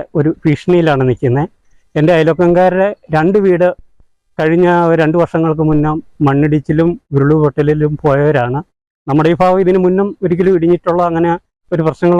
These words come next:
ഉണ്ടായ ഒരു മേഖലയല്ല എൻ്റെ വീട്, എൻ്റെ ഭാഗത്തേക്ക്. ഇപ്പോൾ ഒരു വളരെ ദുഃഖകരമായ ഒരവസ്ഥയിലാണ് ഞങ്ങൾ, ഞങ്ങൾ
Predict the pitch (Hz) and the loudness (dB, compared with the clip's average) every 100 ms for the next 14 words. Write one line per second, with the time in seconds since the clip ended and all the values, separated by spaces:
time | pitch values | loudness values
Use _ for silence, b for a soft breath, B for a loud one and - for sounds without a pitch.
0 | 165 156 165 185 170 165 156 156 135 143 | 0 0 0 0 0 0 2 0 0 0
1 | 135 143 151 131 135 - - 175 147 135 | 0 0 0 -2 -4 -10 -6 0 0 2
2 | 131 127 127 113 135 - - - _ _ | -2 -2 -4 -4 -8 -10 -18 -20 _ _
3 | 135 - 170 208 _ 165 165 170 _ _ | -8 -2 -2 -2 _ -2 -2 -2 _ _
4 | _ 131 143 151 180 - 139 - 170 185 | _ -4 -2 0 0 -2 -4 -2 0 2
5 | 190 196 214 - - 156 147 165 156 143 | 2 0 -2 -4 -8 -4 -2 -2 -4 -4
6 | 127 123 120 - _ _ _ _ - 135 | -2 -4 -6 -8 _ _ _ _ -4 0
7 | 135 | 2